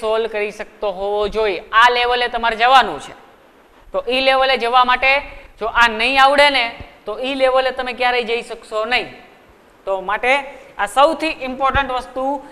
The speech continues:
આ એક જ કોષ્ટક બારમાની paper સ્ટાઇલની વાત કરીએ એમાં પણ ખાસ કોમર્સની, તો ત્રીસ પ્લસ માર્કની અંદર આ એક જ કોષ્ટકનો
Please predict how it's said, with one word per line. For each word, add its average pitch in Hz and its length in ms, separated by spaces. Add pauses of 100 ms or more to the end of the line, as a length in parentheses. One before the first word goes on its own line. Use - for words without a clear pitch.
આ 208 220
એક 240 340 (160)
જ - 20 (140)
કોષ્ટક 247 500 (140)
બારમાની 285 540
paper 277 260
સ્ટાઇલની 269 400
વાત 254 140 (100)
કરીએ 262 260 (120)
એમાં 240 240
પણ 240 220
ખાસ 233 240 (140)
કોમર્સની, 240 600 (420)
તો 269 120 (680)
ત્રીસ 277 300 (200)
પ્લસ 262 300 (180)
માર્કની 240 440 (100)
અંદર 220 300 (400)
આ 202 60 (160)
એક - 180
જ 262 140 (120)
કોષ્ટકનો 240 520